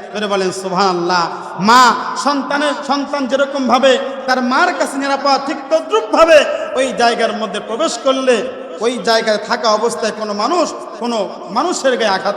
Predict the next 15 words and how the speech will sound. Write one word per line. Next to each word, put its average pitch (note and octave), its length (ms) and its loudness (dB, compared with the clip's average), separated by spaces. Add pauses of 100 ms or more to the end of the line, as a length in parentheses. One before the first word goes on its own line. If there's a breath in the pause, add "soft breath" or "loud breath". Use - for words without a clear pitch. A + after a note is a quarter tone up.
করতে D3+ 260 -14
পারবে C#3 160 -10
না। - 360 -16 (640)
জোরে G#3+ 160 2
বলেন F#3+ 200 0
সুবহানাল্লাহ। G3+ 760 -12 (720)
সম্মানিত A#3 360 -6
উপস্থিতি, F#3+ 480 -10 (720)
আল্লাহ D#4+ 260 6
পাক D#4 180 4
রব্বুল D4 300 4
আলামিন B3+ 360 2
বলছেন G#3+ 360 -2 (1500)
যে D#4+ 140 2
মক্কাতুল E4 640 -2